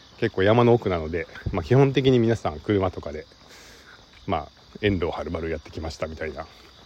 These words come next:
大会が多いんですけれども、結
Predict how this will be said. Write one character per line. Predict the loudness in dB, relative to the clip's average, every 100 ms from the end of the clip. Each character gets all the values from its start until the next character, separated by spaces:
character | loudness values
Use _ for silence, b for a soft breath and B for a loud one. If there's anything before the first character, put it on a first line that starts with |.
| _ -20 -20 -12 -2
大 | -2
会 | 0 -2
が |
多 | -2
い | -4
ん |
で | -6
す | -8
け |
れ | -6
ど | -4
も、 | -6 -6 -10 B B B B B B B B B 0
結 | 0